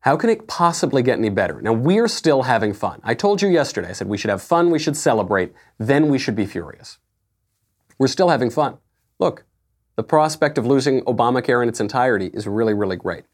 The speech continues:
But we do have a reckoning coming. There is a reckoning.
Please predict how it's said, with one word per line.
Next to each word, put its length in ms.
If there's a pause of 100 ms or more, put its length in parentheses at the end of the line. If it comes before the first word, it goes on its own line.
(1000)
But 80
we 180
do 420
have 520 (100)
a 100
reckoning 760 (100)
coming. 400 (1120)
There 240
is 500
a 120
reckoning. 500